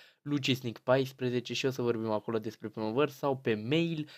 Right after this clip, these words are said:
adorsmite arond yahoo punct com, în descriere prețurile la promovări de servere și de canale și tot, tot, tot, tot, tot. Bine,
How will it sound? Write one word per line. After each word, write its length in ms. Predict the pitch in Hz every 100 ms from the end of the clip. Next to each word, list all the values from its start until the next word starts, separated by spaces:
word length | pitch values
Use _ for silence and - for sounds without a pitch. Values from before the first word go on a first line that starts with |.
| - _
adorsmite 760 | 123 123 127 120 - 120 117
arond 200 | 113 117
yahoo 180 | 113 120
punct 260 | - 113 113
com, 280 | 147 147 139
în 220 | 139 143
descriere 540 | 123 117 131 120 113 107
prețurile 560 | 127 120 - 117 113
la 220 | 110 123
promovări 380 | 113 117 110 110
de 100 | 104
servere 500 | 107 123 120 113 110
și 180 | 104 104
de 120 | 104
canale 400 | 104 113 117 110
și 160 | 104 101
tot, 200 | - 113
tot, 140 | 113
tot, 120 | 107 101
tot, 120 | 92
tot. 260 | 110 135 - - _ _ _
Bine, 340 | 120 95 -